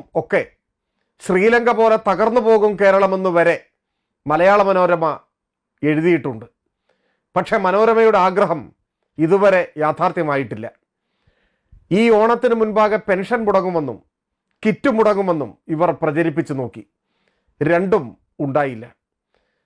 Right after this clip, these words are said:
കിറ്റ് മുടങ്ങിയില്ല, പെൻഷനും കൃത്യമായി വിതരണം ചെയ്തു. അപ്പോൾ പുതിയൊരു വിവാദം ഉയർന്നു വരികയാണ്. ജനപ്രതിനിധികൾക്ക്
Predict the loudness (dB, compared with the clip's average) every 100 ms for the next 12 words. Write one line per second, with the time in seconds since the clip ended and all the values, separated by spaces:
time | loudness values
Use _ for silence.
0 | _ -6 -4 0 0 2 2 2 0 0
1 | -4 -6 _ _ -2 -2 0 0 0 -6
2 | -8 -6 -2 0 2 0 -2 -2 -2 -4
3 | -8 -12 -14 -20 _ _ _ _ _ _
4 | _ -4 0 0 0 -2 0 2 2 0
5 | 0 2 2 0 -4 -4 0 0 0 -2
6 | -2 -6 -8 -12 _ _ _ _ _ _
7 | _ _ _ -4 0 2 2 2 2 2
8 | 0 0 0